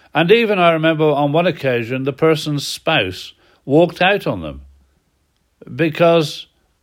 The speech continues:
it just became too difficult and they lost the vision.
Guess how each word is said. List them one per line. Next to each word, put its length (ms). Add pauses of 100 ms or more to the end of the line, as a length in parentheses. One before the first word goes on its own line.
(200)
it 180
just 340
became 540
too 260
difficult 640
and 160
they 100
lost 300
the 80
vision. 440